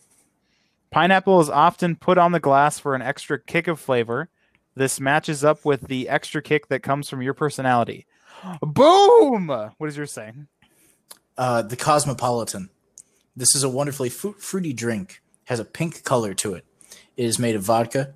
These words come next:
Speaker 2: cranberry juice, lime juice, and triple sec. It's the perfect cocktail for a night out with the girls.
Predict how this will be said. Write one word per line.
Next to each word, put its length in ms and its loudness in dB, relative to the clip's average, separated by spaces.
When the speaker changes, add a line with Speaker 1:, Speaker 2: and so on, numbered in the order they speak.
Speaker 2:
cranberry 480 2
juice, 440 -2
lime 300 0
juice, 300 -4
and 100 -8
triple 260 0
sec. 360 0
It's 120 2
the 80 -4
perfect 720 -2
cocktail 540 -4
for 160 -6
a 60 -2
night 160 -2
out 140 0
with 140 -10
the 60 -6
girls. 440 -8